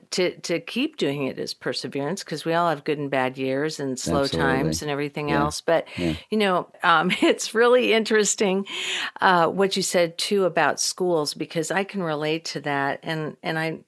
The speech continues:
Speaker 1: know we're not giving out our ages here or anything, but
Speaker 2: Mm-hmm.
Speaker 1: sometimes I wonder,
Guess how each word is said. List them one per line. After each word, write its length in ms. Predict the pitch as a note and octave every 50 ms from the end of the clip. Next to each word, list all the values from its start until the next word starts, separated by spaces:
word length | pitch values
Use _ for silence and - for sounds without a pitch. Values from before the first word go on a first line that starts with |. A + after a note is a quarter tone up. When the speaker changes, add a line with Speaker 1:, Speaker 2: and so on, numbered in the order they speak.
| _
Speaker 1:
know 200 | - F3 F3 E3
we're 120 | E3 E3+ E3+
not 280 | D#3+ D#3+ D#3 D#3 -
giving 300 | - - E3 E3+ E3 D#3+
out 120 | D#3+ D3+ D3+
our 140 | D3+ D#3+ - -
ages 440 | - F#3 F#3+ F#3+ F3 F3 D#3+ D#3+ -
here 200 | - E3 D#3+ D#3+
or 40 |
anything, 460 | D#3+ D#3+ D#3+ D#3+ D#3 - D#3+ D3+ D3+ D3
but 260 | - D#3+ D3+ D3 - - - - -
Speaker 2:
Mm-hmm. 220 | - B2 - A#2 G#2+ -
Speaker 1:
sometimes 600 | - - - A3+ A#3+ B3 B3 B3 B3 A#3 G#3+ -
I 100 | F3+ E3
wonder, 840 | E3 D#3+ E3+ E3+ E3+ F3 F#3+ G3 F#3 F#3+ F3 E3+ E3 D#3+ D#3 - -